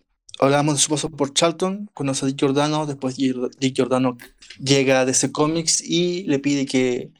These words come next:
se vaya a D C Comics. Y ahí, eh, ¿qué es lo, es la marca de Denny O'Neil?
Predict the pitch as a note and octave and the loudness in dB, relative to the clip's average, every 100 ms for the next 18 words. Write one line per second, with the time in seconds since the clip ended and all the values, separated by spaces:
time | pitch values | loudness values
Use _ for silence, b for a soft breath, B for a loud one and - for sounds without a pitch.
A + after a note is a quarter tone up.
0 | _ _ _ b b - C#3 C3 B2+ B2+ | _ _ _ b b 0 4 4 4 4
1 | A#2+ A#2+ B2 C3 - B2+ G#2+ - - _ | 2 0 -2 -4 -2 -4 -2 -6 -12 _
2 | B B B B B B C#3 C3 C#3 E3 | B B B B B B 4 6 6 4
3 | F3 F#3 F#3+ C#3+ C3 B2+ B2 A#2 A#2 C#3 | 4 4 2 2 2 0 0 -4 -4 -6
4 | C#3 C#3+ C#3+ C#3 C3+ - - _ - C#3 | -4 -4 -2 -2 -4 -6 -14 _ -10 -6
5 | C#3+ C3+ D3+ D#3+ F3 E3 D#3 D#3 E3 D#3+ | 0 2 2 2 -2 0 2 0 -2 -8
6 | D#3+ E3 F3+ - | -6 -4 -4 -6